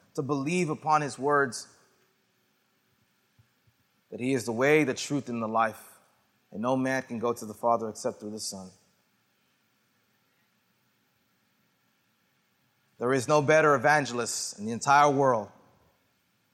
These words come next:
than the Holy Spirit, family. Let's pray.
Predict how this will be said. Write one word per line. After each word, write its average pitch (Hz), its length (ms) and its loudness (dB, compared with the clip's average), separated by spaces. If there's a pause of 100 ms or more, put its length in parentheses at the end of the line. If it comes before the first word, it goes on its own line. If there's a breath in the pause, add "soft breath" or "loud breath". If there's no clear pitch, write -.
(440)
than 110 140 -6
the 110 60 -4
Holy 120 260 -2
Spirit, 110 440 -8
family. 104 380 -12 (1600)
Let's - 160 -12
pray. 110 200 -2